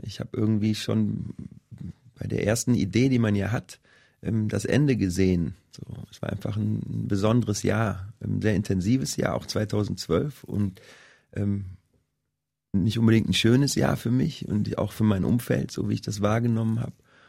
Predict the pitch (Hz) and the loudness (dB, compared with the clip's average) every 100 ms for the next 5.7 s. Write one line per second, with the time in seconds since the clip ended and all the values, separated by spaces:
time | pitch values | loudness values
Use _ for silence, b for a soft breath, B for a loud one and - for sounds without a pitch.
0 | b b b _ 101 104 104 - 113 107 | b b b _ -2 0 -2 0 0 4
1 | 95 117 107 120 120 90 101 - - 92 | 4 6 6 4 4 0 0 -4 -4 -6
2 | - 104 101 101 98 - 85 85 - - | -2 -2 -2 -2 -4 -2 -2 -2 -8 -20
3 | _ 98 101 101 98 101 104 - 104 117 | _ -4 -2 -4 -4 -6 -6 -4 0 0
4 | 113 107 104 98 95 101 90 71 104 - | 0 0 0 2 0 -2 -2 -2 -2 0
5 | 92 90 87 87 92 - - | -2 -2 -2 -2 -4 -6 -8